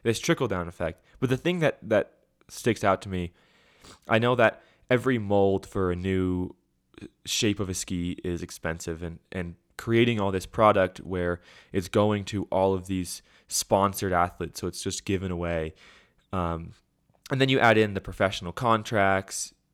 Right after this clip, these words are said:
and you add in the budgets for the racing reps.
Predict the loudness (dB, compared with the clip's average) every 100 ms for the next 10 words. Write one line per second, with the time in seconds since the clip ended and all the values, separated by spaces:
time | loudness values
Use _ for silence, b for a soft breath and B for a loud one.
0 | _ _ -6 -4 -4 -4 -4 -2 0 -2
1 | -4 -6 -2 -2 0 -4 -4 -10 -6 -6
2 | -4 0 0 0 -6 -2 0 0